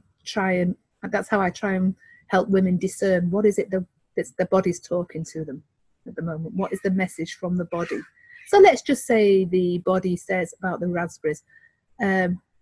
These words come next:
"No, you've had too much fruit today," or, "I don't want any more fruit right now." I know that. And if I was working with somebody if we were in a situation where somebody was offering me those raspberries as a gift,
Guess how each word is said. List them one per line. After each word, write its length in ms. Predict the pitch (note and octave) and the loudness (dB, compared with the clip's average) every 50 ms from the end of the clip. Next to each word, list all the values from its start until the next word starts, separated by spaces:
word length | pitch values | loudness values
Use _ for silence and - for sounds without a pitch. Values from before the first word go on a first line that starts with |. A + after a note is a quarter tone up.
| _ _ _ _ | _ _ _ _
"No, 140 | - G#3+ G3 | 0 2 2
you've 160 | F3+ F3 F3 | 2 2 0
had 160 | - F#3 F3+ - | -2 -4 -4 -2
too 120 | - F#3 | -2 -2
much 180 | F3+ D#3+ - - | -2 -2 -6 -6
fruit 220 | - F3 D#3 D#3 | -4 -4 -4 -4
today," 280 | - - D#3+ C#3+ D3 D#3 | -6 -6 -6 -4 -4 -2
or, 80 | D3+ | -4
"I 40 | E3 | -4
don't 160 | G#3+ G#3 - | -4 -4 -4
want 160 | E3 F3+ - | -4 -4 -4
any 120 | E3+ E3 E3 | -4 -6 -6
more 160 | D#3+ C#3 C#3 | -6 -8 -8
fruit 240 | - - E3+ D#3 - | -8 -8 -8 -8 -6
right 180 | D#3+ D3+ - E3 | -6 -8 -8 -8
now." 280 | D#3+ C#3+ C3 C#3+ - _ _ _ _ _ _ _ _ _ _ _ - | -8 -8 -8 -10 -12 _ _ _ _ _ _ _ _ _ _ _ 2
I 160 | B3 D#4 E4 | 2 4 6
know 220 | C4+ G#3 E3 D#3 D#3 | 6 6 6 4 2
that. 260 | D#3+ D3 F#3+ G#3 - _ _ _ _ _ _ _ _ _ _ _ - - | 2 0 -2 -2 -4 _ _ _ _ _ _ _ _ _ _ _ -6 -2
And 80 | G3 | -2
if 80 | F#3+ G#3+ | 0 2
I 60 | G#3 | 0
was 120 | G#3 G3+ | 0 4
working 300 | G3+ A#3+ B3+ C4 B3+ - | 4 6 4 4 4 4
with 120 | A#3+ A3+ - | 2 2 2
somebody 580 | - B3+ A#3 A3+ A3 A3 A3+ G#3 G#3 G3 G3 - _ _ _ _ _ _ _ _ _ - | 0 2 2 4 6 6 6 6 4 4 0 -6 _ _ _ _ _ _ _ _ _ -4
if 60 | - - | -2 2
we 100 | A3+ A3+ A#3 | 6 8 8
were 80 | A#3+ B3+ B3+ | 8 8 8
in 40 | C4+ | 6
a 140 | B3+ - - - | 4 2 -2 -6
situation 680 | A#3+ - - - B3 A#3 A3 A3 A3 G3+ - - G#3 G3+ G3+ G3+ | -6 -6 -6 -6 -2 0 2 2 2 0 -2 -4 -4 -2 -2 -2
where 340 | G3+ G3+ G3+ G3 F#3+ F#3+ - _ _ _ _ - - - | -2 -2 -2 -4 -4 -6 -10 _ _ _ _ -8 -2 0
somebody 220 | G#3 G3 G#3 G3+ | 2 4 4 4
was 160 | F#3+ F#3 - - - A#3 | 4 2 0 0 0 0
offering 320 | B3+ - - - F#3+ F3+ | 0 0 -2 -4 -2 -2
me 80 | E3+ E3 | -2 -4
those 300 | - D#3+ D#3 E3 E3+ - | -4 -6 -8 -8 -8 -8
raspberries 640 | E3 D#3 D#3 - - - D#3+ F3 B3 - - - _ _ _ _ - - | -8 -8 -8 -10 -10 -4 -2 -2 -2 -2 -4 -16 _ _ _ _ -12 -10
as 80 | F#3 - | -6 -6
a 60 | E3+ - A#3 A3+ | -2 2 4 4
gift, 340 | F#3 F#3 C4 - _ - | 4 2 -2 -4 _ -20